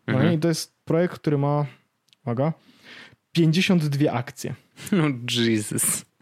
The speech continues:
Speaker 2: Naprawdę
Speaker 1: Sekwency-
Speaker 2: to jest niesamowite. Mało
Speaker 1: se-
Speaker 2: kto, myślę, ma, y, tego typu zadanie u siebie w, w
Speaker 1: Sekwencyjne one są, no nie? W sensie, no nie ma
Speaker 2: No ja
Speaker 1: sensu, żebym
Speaker 2: rozumiem, no.
Speaker 1: odkurzył mieszka-, odkurzył całe mieszkanie, dopóki nie z-, zdjąłem i nie wyprałem pościeli i prześcieradła, no nie?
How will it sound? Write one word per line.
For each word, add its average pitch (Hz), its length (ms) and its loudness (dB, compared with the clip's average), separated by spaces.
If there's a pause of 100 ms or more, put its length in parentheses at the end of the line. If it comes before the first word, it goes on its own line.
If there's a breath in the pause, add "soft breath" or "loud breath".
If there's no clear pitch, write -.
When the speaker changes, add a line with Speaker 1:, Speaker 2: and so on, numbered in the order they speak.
(1600 loud breath)
Speaker 2:
Naprawdę 135 100 0 (300)
Speaker 1:
Sekwency- - 100 0
Speaker 2:
to 127 80 2
jest 120 160 -2
niesamowite. 113 540 -2
Mało 139 300 2
Speaker 1:
se- 131 60 0
Speaker 2:
kto, 120 220 -2
myślę, 110 420 -2
ma, 110 320 -2 (300)
y, 110 40 -4
tego 110 280 -4
typu - 280 -4
zadanie 110 520 -2
u 110 60 -2
siebie 110 320 -2
w, - 140 -14 (340)
w - 60 -14
Speaker 1:
Sekwencyjne 233 680 0
one 139 140 0
są, 131 160 -2
no 123 160 0
nie? 180 220 2
W 190 80 -6
sensie, 190 220 0
no 185 80 2
nie 226 120 4
ma 220 80 4
Speaker 2:
No 143 60 4
ja - 20 4
Speaker 1:
sensu, 175 220 4
żebym 196 180 6
Speaker 2:
rozumiem, 131 160 4
no. 113 60 -2
Speaker 1:
odkurzył 190 260 4
mieszka-, 170 380 0
odkurzył 175 420 0
całe 170 220 2
mieszkanie, 180 400 0
dopóki 170 380 -2
nie 165 200 4
z-, 151 400 -8
zdjąłem 156 460 2
i 143 40 0
nie 156 160 2
wyprałem 151 360 0
pościeli 151 420 0
i 131 60 0
prześcieradła, 120 560 -4
no 123 120 -4
nie? 151 120 0